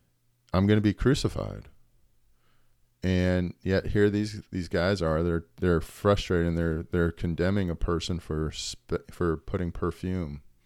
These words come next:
on Jesus. Verse fourteen, "Then one of the twelve, the one called Judas Iscariot, went to the chief priest and asked, 'What are you willing to give me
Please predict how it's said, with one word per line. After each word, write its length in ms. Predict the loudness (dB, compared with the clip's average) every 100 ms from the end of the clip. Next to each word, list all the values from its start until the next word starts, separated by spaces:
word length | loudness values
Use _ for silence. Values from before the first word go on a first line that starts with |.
| _ _ _ _ _ -4
on 200 | -2 -2
Jesus. 600 | 0 -2 -2 -10 -12 -20 _ _ _ _ _ _ _ _ _ _ _ -2
Verse 200 | -2 0
fourteen, 600 | 0 -2 -2 -6 -6 -10 -20 _ -20 -18 -2
"Then 180 | 2 4
one 160 | 4
of 100 | 4
the 100 | 2
twelve, 640 | 2 4 4 4 0 -6 -4
the 80 | 0
one 180 | 0
called 300 | 0 0 -2
Judas 380 | -2 -2 -2 -4
Iscariot, 600 | -8 -6 -2 -2 -2 -6 -6
went 180 | -6 -4
to 100 | -6
the 100 | -6
chief 300 | -4 -6 -6
priest 400 | -6 -4 -6 -6
and 120 | -4
asked, 400 | -2 -4 -6 -12 -18 _ _ _ _ _ 0
'What 160 | 4
are 60 | 6
you 120 | 6
willing 260 | 4 2 0
to 60 |
give 280 | 4 4 4
me 260 | -2 -6